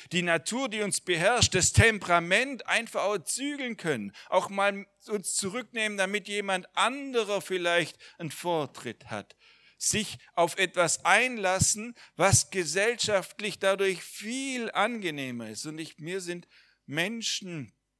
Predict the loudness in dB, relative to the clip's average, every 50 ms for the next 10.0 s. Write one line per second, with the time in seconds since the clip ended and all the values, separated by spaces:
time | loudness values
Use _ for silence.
0 | _ _ _ _ _ _ -6 -4 -4 -4 -4 -6 -6 -8 -8 -8 -4 -4 -2 -2
1 | -2 -4 -2 -2 0 0 0 0 -2 -6 -8 -8 -2 -2 -2 -2 -2 -6 -8 -8
2 | -8 -6 -6 -4 -4 -4 -6 -6 -8 -10 -8 -6 -6 -6 -6 -6 -6 -8 -8 -10
3 | _ _ -4 -4 -4 -4 -6 -8 -10 -14 -12 -10 -10 -10 -10 -10 -12 -6 -4 -2
4 | -2 -2 -4 -6 -6 -6 -4 -2 -2 -2 -2 -2 -4 -4 -4 -6 -8 -10 _ _
5 | -20 -20 _ _ _ _ _ _ _ _ _ _ _ 0 2 2 2 2 0 -6
6 | -12 _ -20 -20 -20 -20 _ _ _ -12 -8 -6 -6 -6 -6 -6 -6 -6 -6 -6
7 | -8 -14 _ _ _ _ _ _ _ _ _ _ -10 -8 -8 -8 -8 -10 -10 -10
8 | -10 -8 -4 -2 -2 -4 -4 -6 -8 -6 -4 -4 -4 -4 -6 -6 -6 -6 -6 -6
9 | -6 -6 -8 -10 -10 -10 -10 -12 -12 -12 -10 -10 -8 -4 -2 -2 -2 -2 -8 -18